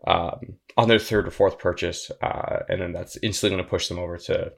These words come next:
making their fourth or fifth purchase at that point. So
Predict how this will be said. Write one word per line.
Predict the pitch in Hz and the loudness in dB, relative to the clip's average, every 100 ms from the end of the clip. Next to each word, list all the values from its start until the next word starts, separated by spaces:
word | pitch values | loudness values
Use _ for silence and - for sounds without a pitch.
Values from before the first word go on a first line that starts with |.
| - | -8
making | 98 87 | -6 -4
their | - | -6
fourth | - 85 - | 0 0 0
or | |
fifth | - - - | -4 -8 -6
purchase | - - 71 - - - | -10 -10 -18 -18 -20 -14
at | |
that | - - - | -12 -12 -12
point. | - - | -12 -6
So | - - | -4 -4